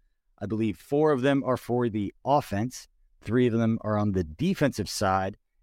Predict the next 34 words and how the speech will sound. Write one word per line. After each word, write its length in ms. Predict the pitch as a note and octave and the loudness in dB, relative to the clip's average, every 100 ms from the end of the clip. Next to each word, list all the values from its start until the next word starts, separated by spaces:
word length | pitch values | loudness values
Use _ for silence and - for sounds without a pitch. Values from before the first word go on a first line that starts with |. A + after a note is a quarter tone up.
| - | -10
And 120 | A2+ | 0
rather 200 | B2+ C3+ | 2 2
than 120 | B2 | 0
even 260 | A#2 D3 B2+ | 2 2 2
it 120 | A#2 | 4
up, 220 | B2 B2 | 4 2
we're 160 | A#2 D3+ | -2 0
going 500 | E3 D3+ C#3 B2+ A#2 _ | 2 4 2 0 -2 _
offense 560 | A#2+ C3+ - C3+ B2 - - | 2 2 2 0 0 -4 -8
again. 840 | G2 D#2 - B2 E3+ B2+ G#2 A2 - _ - | -8 -10 -8 -2 0 0 0 -4 -8 _ -6
And 80 | D3 | -4
this 140 | E3 | -4
is 360 | D3 A#2+ G#2 - - | -6 -6 -10 -16 -8
a, 140 | C3+ A2 _ | -6 -8 _
a 80 | C#3 | -4
fun 320 | - E3+ E3 | -2 0 2
one 160 | D#3+ D#3 | 2 0
just 160 | C#3+ - | -2 0
because 260 | C3+ B2+ D3 | 0 0 0
everybody 380 | D3+ C#3 C3+ | 0 2 2
likes 500 | A#2+ A2+ G#2+ - - - - | 2 2 0 -6 -14 -16 -10
quarterbacks. 540 | E2+ D#2+ - - - | -8 -8 -10 -18 -12
The 80 | - | -10
Chiefs 320 | - F#3 D3+ | -2 -2 0
do 120 | D3 | 2
not 260 | C#3 B2 G#2 | 4 2 0
need 340 | G#2+ G2+ F#2 | -2 -4 -6
a 80 | - | -8
starting 360 | - F2 D#2 C#2+ - | -8 -6 -8 -10 -6
quarterback, 600 | - D#3+ D3+ D3+ C3+ - _ _ - | -2 0 4 2 2 -6 _ _ 2
but 200 | G3+ - _ _ | 2 2 _ _
they 120 | C#3 | 0
do 160 | B2 B2+ | 2 2
need 400 | B2 A#2 A#2 | 2 2 0